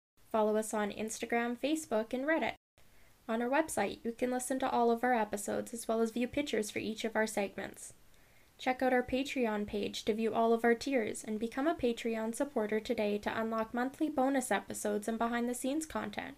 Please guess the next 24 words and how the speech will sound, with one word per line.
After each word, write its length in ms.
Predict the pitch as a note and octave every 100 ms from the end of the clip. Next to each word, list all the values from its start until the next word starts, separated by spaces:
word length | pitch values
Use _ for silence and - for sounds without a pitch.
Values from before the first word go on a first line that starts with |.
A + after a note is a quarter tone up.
| - _ - - - - - - - -
We 100 | B3
are 100 | B3
working 380 | A#3+ B3 - C4
on 140 | B3+
an 100 | A#3+
Ask 300 | G#3+ G#3+ -
Us 160 | A3+ A#3+
Anything. 480 | C4 B3+ - - - B3+
You 120 | A#3+
can 160 | D4
submit 360 | C#4 D4+ C#4+ -
questions 500 | C4+ D#4 - G#3+ G#3+
by 160 | A3 A3
social 400 | B3+ C4 - D4
media 480 | D4+ B3 A3 G#3 -
or 160 | C4
by 200 | C#4 C#4+
email 480 | A#3 C4+ A3 G#3 G#3+
at 180 | - G#3+
castlesandcryptids 1040 | A3+ A3 - A#3+ D4+ D4 C#4 A#3 - G#3+ A3
at 140 | G#3
gmail 420 | - G#3+ G#3+ G#3
dot 240 | G#3+ G#3+ -
com. 260 | C#4+ -